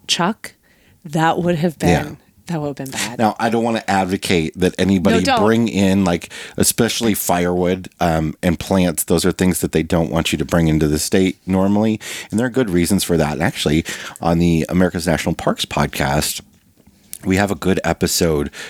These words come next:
Speaker 2: that's gonna come out in a couple of weeks on invasive species that I, that I really enjoyed,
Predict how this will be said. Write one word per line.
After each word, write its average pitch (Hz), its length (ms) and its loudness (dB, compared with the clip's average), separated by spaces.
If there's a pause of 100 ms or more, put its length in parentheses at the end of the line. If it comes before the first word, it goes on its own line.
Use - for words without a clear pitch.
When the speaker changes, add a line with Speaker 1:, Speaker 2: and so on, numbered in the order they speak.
(120)
Speaker 2:
that's - 160 -2
gonna 90 140 2
come 90 220 -2
out 82 180 -2
in 78 100 -2
a 76 40 -4
couple 80 280 0
of 76 60 0
weeks 78 360 0 (120)
on 82 180 0
invasive 78 540 0
species - 600 0
that - 220 0
I, 73 200 -4 (140)
that 80 180 2
I 71 60 -4
really 82 440 0
enjoyed, 73 420 -2